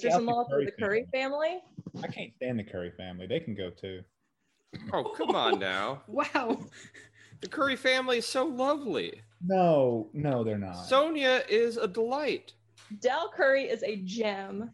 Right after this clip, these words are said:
Speaker 1: and
Speaker 2: Oh,
Speaker 1: a
Speaker 2: I don't
Speaker 1: national
Speaker 2: mind the
Speaker 3: Fact.
Speaker 2: parents. The parents are perfectly good with me.
Speaker 3: What, eh, what do you got
Speaker 4: Ooh.
Speaker 3: about S-, what do you got against
Speaker 2: I, I,
Speaker 3: Seth?
Speaker 2: Seth is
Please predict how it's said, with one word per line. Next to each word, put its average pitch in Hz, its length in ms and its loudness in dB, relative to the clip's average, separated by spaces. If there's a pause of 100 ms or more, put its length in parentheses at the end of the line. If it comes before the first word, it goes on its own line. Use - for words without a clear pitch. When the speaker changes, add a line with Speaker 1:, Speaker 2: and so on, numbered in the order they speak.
(140)
Speaker 1:
and 214 120 2
Speaker 2:
Oh, 175 80 8
Speaker 1:
a - 20 6
Speaker 2:
I 208 60 6
don't 196 100 10
Speaker 1:
national - 240 0
Speaker 2:
mind 165 100 -12
the 160 60 -2
Speaker 3:
Fact. 117 160 -2
Speaker 2:
parents. 120 280 -6 (160)
The 127 80 -16
parents 196 340 0 (260)
are 147 60 0
perfectly 143 440 -2
good 107 220 2
with 98 120 -6
me. 98 200 -10 (1160)
Speaker 3:
What, 202 180 -2
eh, 185 80 0
what 285 240 8
do 277 60 10
you 285 120 8
got 247 100 4
Speaker 4:
Ooh. 226 60 2
Speaker 3:
about 254 180 6
S-, - 300 -6
what 233 160 0
do 294 80 -4
you 285 100 -6
got 285 200 2 (560)
against 190 400 2
Speaker 2:
I, - 20 -6
I, 180 100 -6
Speaker 3:
Seth? 277 460 -2
Speaker 2:
Seth 214 240 -6
is 208 140 2